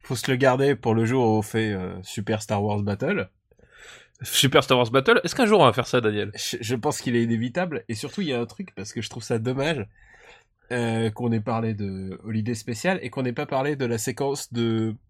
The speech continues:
Speaker 1: de porno V R.
Speaker 2: Oui,
Speaker 1: Parce
Speaker 2: c'est vrai.
Speaker 1: que, puisque ça c'est une réalité, dans le monde Star Wars,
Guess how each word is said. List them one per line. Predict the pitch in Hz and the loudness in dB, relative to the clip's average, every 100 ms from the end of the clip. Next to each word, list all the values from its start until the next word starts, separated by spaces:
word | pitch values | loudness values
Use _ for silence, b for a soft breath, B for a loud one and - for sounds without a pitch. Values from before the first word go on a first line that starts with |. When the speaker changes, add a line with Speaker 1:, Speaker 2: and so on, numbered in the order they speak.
| b b b b _ | b b b b _
Speaker 1:
de | - 113 | -4 -4
porno | 110 143 131 143 | 2 4 4 2
V | 135 123 123 127 | 2 2 2 0
R. | 101 - _ B B B B - | -4 -16 _ B B B B 6
Speaker 2:
Oui, | 202 277 294 | 8 8 6
Speaker 1:
Parce | 269 151 | 4 6
Speaker 2:
c'est | |
vrai. | 143 - | 6 8
Speaker 1:
que, | - 185 - B B - | 10 8 6 B B -10
puisque | - 120 147 | -8 -4 -2
ça | - 190 | -2 0
c'est | 214 185 | 0 0
une | 160 | 2
réalité, | 156 147 135 - 135 151 | 4 4 0 -2 -2 -2
dans | 113 120 | -2 -2
le | |
monde | 117 139 | -2 -2
Star | - 156 135 | -2 2 4
Wars, | 127 127 151 | 4 2 -2